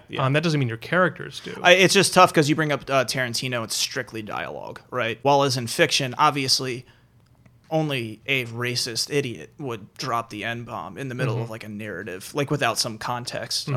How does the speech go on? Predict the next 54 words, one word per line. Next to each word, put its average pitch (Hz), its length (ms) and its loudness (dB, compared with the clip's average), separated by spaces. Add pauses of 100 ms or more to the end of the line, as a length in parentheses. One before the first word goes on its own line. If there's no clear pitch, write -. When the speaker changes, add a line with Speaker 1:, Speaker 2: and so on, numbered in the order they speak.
Speaker 1:
around 117 240 -8
it, 92 140 -12
you 135 140 -6
know? 117 300 -8
Like, 131 220 -4
you 127 60 -8
know, 110 180 -14
some 120 280 -6
legitimate 120 500 -8
context 107 480 -8
around 85 240 -10
it. 101 100 -14 (420)
But, 156 180 4
like, 139 240 2
you 131 60 -4
know, 120 280 -4
in, 143 160 -2
in 147 240 -2
dialogue, 113 640 2
that 98 120 -6
might 104 200 -10
be 92 80 -14
different. 92 500 -10 (160)
Speaker 2:
Well, 196 120 8
Speaker 1:
Uh, 196 60 8
Speaker 2:
again, 147 280 4
it's 160 180 -2
like, 156 240 6
okay, 135 360 0 (720)
you 147 140 2
know, 151 80 2
not, 165 240 4
not 185 160 4
to 208 60 4
get 180 140 4
too 180 200 2
in 165 80 6
the 147 80 6
weeds 143 340 2
just - 220 -2
on 135 120 2
Tarantino 135 540 0
here, 123 180 2
but 127 140 0
Speaker 1:
Right, 131 80 4
Speaker 2:
again, 147 140 4
I 147 80 -2
Speaker 1:
right. 127 40 -4
Speaker 2:
think 156 140 0
he's 143 160 0
a 139 60 -2
good 120 160 -4
case 202 260 -2
study. 120 420 -4